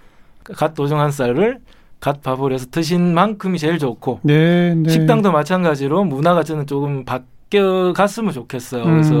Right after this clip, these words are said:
Speaker 2: 음.
Speaker 1: 속도나 양이 있으니까 피치 못한 사정도 있지만 그것보다는 밥상의 주인이 저는 밥이라고 생각하기 때문에
Speaker 2: 네.
Speaker 1: 맛있는 밥이 기본이라고 생각을 합니다. 그래서
Speaker 2: 음.
Speaker 1: 그러면 갓 밥을 한 쌀을,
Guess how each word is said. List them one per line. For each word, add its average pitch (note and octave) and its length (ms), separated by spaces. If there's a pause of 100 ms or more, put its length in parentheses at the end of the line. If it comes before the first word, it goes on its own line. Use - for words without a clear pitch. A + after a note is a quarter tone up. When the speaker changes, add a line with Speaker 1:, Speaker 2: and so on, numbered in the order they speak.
Speaker 2:
음. C#3 100 (600)
Speaker 1:
속도나 D#3+ 1000
양이 D#3+ 440
있으니까 D#3+ 680
피치 E3+ 280
못한 D#3+ 240
사정도 D#3 400
있지만 C#3+ 340
그것보다는 D3 800 (580)
밥상의 D#3 400
주인이 D#3 600
저는 C#3+ 200
밥이라고 D#3+ 380
생각하기 C3+ 480
때문에 C3 460
Speaker 2:
네. C3+ 220
Speaker 1:
맛있는 F3 420
밥이 D#3 240
기본이라고 D3+ 520
생각을 C3 460
합니다. C3 300
그래서 D#3 280
Speaker 2:
음. D3 80
Speaker 1:
그러면 D#3+ 360 (500)
갓 D#3+ 240 (340)
밥을 C#3 300
한 E3+ 180
쌀을, F3 440